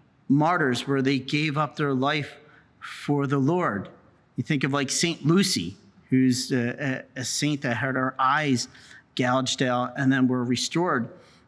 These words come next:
to her. That's why she's the patron of eyesight. You think of some of the,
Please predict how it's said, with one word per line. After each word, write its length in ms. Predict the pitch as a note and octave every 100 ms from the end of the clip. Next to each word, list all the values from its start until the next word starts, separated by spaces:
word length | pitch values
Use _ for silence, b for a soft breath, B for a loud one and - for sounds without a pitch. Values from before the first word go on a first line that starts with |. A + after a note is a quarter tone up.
| -
to 120 | F3+
her. 120 | E3
That's 260 | C3 B2+ -
why 100 | C#3
she's 240 | - D3
the 80 | C3
patron 680 | B2+ D3+ C#3+ - D3+ C3+ C3+ B B B B _
of 360 | C#3+ C#3+ C3+ B2 - -
eyesight. 580 | D#3 F3 - - F2+ - - _ _ _ B B B
You 100 | E3
think 260 | G#3 G3+
of 140 | G3+ D#3+
some 280 | - F#3
of 80 | F3+
the, 200 | F3+ E3+